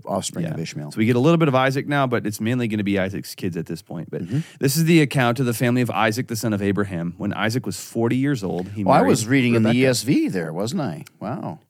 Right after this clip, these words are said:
Speaker 1: Look at that.
Speaker 2: Oh.
Speaker 1: Uh,
Speaker 2: That's all right.
Speaker 1: so I gotta switch over to the N L T.
Speaker 2: That's all right. Verse twenty, when Isaac was forty years old, he married Rebekah, the daughter of Bethuel,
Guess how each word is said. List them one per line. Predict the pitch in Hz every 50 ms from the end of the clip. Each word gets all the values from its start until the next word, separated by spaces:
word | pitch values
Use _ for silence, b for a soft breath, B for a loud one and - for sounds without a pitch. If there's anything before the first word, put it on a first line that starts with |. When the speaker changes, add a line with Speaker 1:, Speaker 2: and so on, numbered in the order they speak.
| _ _ _ _ _ _ _ _ _ _ _ -
Speaker 1:
Look | - 110
at | 123
that. | - 127 120 104 - - - -
Speaker 2:
Oh. | 117
Speaker 1:
Uh, | 104 82 78 78 78 78 78 73 - - - _ _ _ _ _ _ _ _ _ _ - -
Speaker 2:
That's | - - -
all | 110
right. | 104 - - -
Speaker 1:
so | - - 101
I | 101 104
gotta | 92 98 95 90
switch | 85 - - - 104 98 -
over | 107 101 95 92
to | 85 - - 92
the | 87 82 78 - _ _ _ _ - -
N | - 104 95 90
L | 87 87 85
T. | - - - 90 - - -
Speaker 2:
That's | - - - -
all | - -
right. | - - - _ _ b b b b b b b
Verse | b 147 147 -
twenty, | - 170 160 147
when | 135 131
Isaac | 127 131 147 156 160 135
was | 139 123
forty | - - - 143 147 147 147
years | 147 143 147 143 117 127
old, | 120 120 120 120 113 -
he | - - 123
married | 113 113 110 113 113 110
Rebekah, | 104 98 92 117 113 113 - 104 92 95
the | 95 104
daughter | 95 98 101 101 107 104 107 104
of | 101 95
Bethuel, | 87 92 95 - - 127 123 131 139 143 147 139